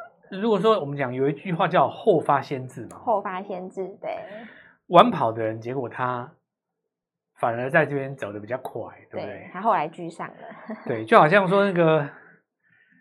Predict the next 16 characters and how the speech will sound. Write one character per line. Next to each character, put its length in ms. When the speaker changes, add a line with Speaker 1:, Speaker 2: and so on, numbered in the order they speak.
Speaker 1:
有 120
一 120
个 500
童 200
话 180
的 80
寓 180
言 280
啊， 260
就 120
是 80
龟 240
兔 160
赛 180
跑。 260
Speaker 2:
啊， 760